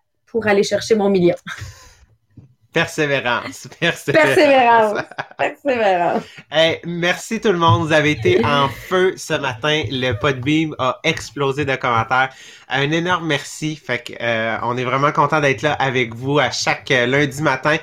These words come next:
Speaker 2: On se retrouve demain matin à la même heure et on va, euh, on va continuer là, dans notre chapitre sur, euh, la persistance et la persévérance. Fait que un bon lundi tout le monde. On vous dit à demain.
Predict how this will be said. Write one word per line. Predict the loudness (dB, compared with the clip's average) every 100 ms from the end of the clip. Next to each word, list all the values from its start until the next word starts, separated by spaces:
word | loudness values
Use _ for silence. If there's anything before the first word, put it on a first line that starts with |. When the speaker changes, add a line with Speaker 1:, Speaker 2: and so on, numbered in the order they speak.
| -6 -16 -4 0
Speaker 2:
On | 2
se | 2 0 0 0
retrouve | 0 -2 0 -2 -2 -2 -4 -4
demain | -2 0 2 0
matin | -2 -4 -6 -6 -6
à | -2 -2 -2
la | -4 -2 -2
même | -2 -2 0
heure | 0 -2 -6
et | -10 -10 -10
on | -8 -8
va, | -4 0 2 2
euh, | -2 -4 _ -20 _ -6
on |
va | -4 -2
continuer | -4 -6 -4 -2 0
là, | -2 -4
dans | -2 -2 -2
notre | -6 -4 -4
chapitre | -4 -4 -4 -4
sur, | -2 2
euh, | 2 2 -2 -6 -16 -4
la | -4
persistance | -2 -4 -6 -12 -4 -4 -4
et | -4
la | -4
persévérance. | -4 -10 -8 -10 -10 -16 -20
Fait | -20
que | -8
un | -4 -4 -4 -8 2
bon | 2 2 -4 -20 -14
lundi | -8 -4 0 0 0 -2 -6 -2
tout | -2
le | 2
monde. | 2 2 0 -2
On | -2 -4
vous | -8
dit | -12 -14 -6
à | -4
demain. | 0 4 4 6 4 2